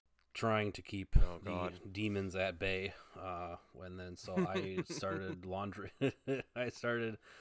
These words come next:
Speaker 1: laundry th-, today, and then I kinda finished that, and then I started a project this afternoon while Nat, while she was upstairs,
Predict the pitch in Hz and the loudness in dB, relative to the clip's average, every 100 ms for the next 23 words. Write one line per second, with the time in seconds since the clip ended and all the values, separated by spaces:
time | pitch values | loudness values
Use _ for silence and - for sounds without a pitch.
0 | - - 131 135 131 135 127 127 - 127 | -16 2 8 8 10 8 8 4 2 4
1 | 120 120 117 117 110 110 110 - 113 107 | 6 8 6 4 2 0 -2 0 0 0
2 | - 107 98 110 107 107 107 104 - 113 | 0 -4 -2 -2 0 0 -2 -2 0 0
3 | 104 101 113 107 104 98 98 107 104 - | 0 2 4 4 2 -4 -2 0 -2 -2
4 | 101 101 101 98 98 98 98 101 101 - | -4 -2 -2 -2 -2 -2 -4 -4 -6 -6
5 | 101 98 - 107 104 98 101 - - 104 | -8 -6 -6 -6 -6 -4 -6 -6 -4 -2
6 | 104 98 - | -2 -2 -4